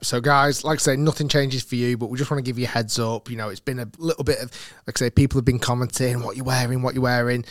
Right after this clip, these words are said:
It's just our opportunity to sit down and explain the reasons why. Um, I'm a massive fan. I am, I really am, and it's great to be able to partner with Echo, hopefully for many, many years to come. And, uh,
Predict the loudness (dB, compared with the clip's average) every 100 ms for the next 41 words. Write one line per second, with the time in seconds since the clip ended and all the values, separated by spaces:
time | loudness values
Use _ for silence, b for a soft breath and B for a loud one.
0 | B B -2 -2 -2 -2 -4 -2 -6 -6
1 | -6 -4 -4 -4 -6 -6 -8 -6 2 4
2 | 6 4 0 -2 -4 -8 -4 0 2 4
3 | 2 -2 B B B -4 -2 -2 -4 -4
4 | -2 0 0 0 -2 -4 -4 -4 -4 _
5 | -6 -2 -2 -4 -8 -6 -4 -4 -6 -6
6 | -10 -6 -6 -6 -8 -12 -10 -8 -8 -2
7 | 2 4 4 2 2 2 0 -2 -2 -2
8 | -2 -4 0 4 4 4 2 -2 -4 -2
9 | 8 10 10 4 B B -2 2 6 6